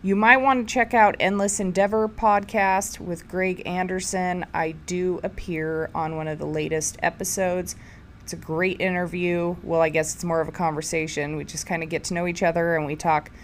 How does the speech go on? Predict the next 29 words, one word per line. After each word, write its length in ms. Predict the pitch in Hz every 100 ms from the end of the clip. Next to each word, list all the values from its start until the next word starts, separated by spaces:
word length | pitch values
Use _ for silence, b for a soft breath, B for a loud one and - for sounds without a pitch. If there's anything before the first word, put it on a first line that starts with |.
| B B B
all 160 | - 190
kinds 340 | 208 190 180
of 40 | 151
stuff. 400 | - 139 - - - -
Go 120 | 185
give 200 | 180 185
it 60 |
a 60 | 185
go. 400 | 165 151 113 - B B B B
And 260 | - 196 208
then 460 | 202 202 202 185 - -
if 140 | 190
Forbidden 500 | - 233 220 240 240
Clothes, 680 | 240 - 220 220 254 262 - -
we 300 | 185 196 208
have 360 | 196 180 180 -
a 360 | 180 175 175 165
promo 460 | - 226 220 214
code 560 | 214 233 208 208 214 233 - -
fringe 840 | - - 208 214 240 262 269 - -
if 240 | 180 175 -
you 160 | 202
want 320 | 202 190 180 -
to 100 | 214
buy 240 | - 175
some 280 | 180 - 170
threads 640 | 156 175 180 185 196 190
that 340 | - 160 - -
tells 680 | - 180 175 175 175 -